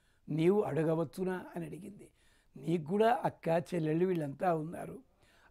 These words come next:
అలాంటి వాడివి మాట్లాడవచ్చునా? హీనవంశాభిజాతను నన్నును అడుగదగునే, తక్కువ కులంలో పుట్టాను నేను,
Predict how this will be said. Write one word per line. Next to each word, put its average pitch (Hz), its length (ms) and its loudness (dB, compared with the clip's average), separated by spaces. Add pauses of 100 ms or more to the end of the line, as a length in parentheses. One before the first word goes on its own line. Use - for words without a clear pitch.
(120)
అలాంటి 220 600 -2
వాడివి 277 380 8
మాట్లాడవచ్చునా? 202 1000 2 (500)
హీనవంశాభిజాతను 247 1400 6
నన్నును 214 380 2
అడుగదగునే, 214 600 4 (440)
తక్కువ 165 380 -2
కులంలో 185 420 4
పుట్టాను 202 460 -2
నేను, 208 240 -6